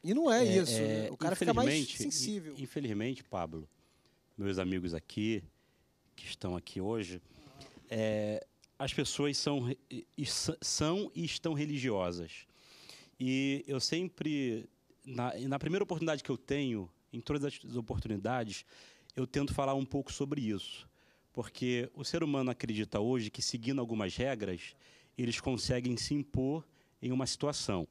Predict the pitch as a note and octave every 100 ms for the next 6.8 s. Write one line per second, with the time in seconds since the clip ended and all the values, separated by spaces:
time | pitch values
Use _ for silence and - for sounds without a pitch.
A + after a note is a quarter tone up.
0 | - - _ _ D#3 D#3+ - A2 F2+ E2
1 | - - - - - A#2+ A#2 A2+ A2+ D3+
2 | C3+ C3 F#3+ F#3+ F3+ D#3 D#3 D3+ D3+ B2+
3 | C#3 C#3 F3+ G#3 - - - - C#3+ C#3
4 | C#3 C3+ B2+ B2+ B2+ B2+ B2 B2 B2 A#2+
5 | - E3+ F3 - E3 D#3+ B2 A#2 B2 A#2
6 | A2+ A2+ A2 B2+ E3+ D#3 E3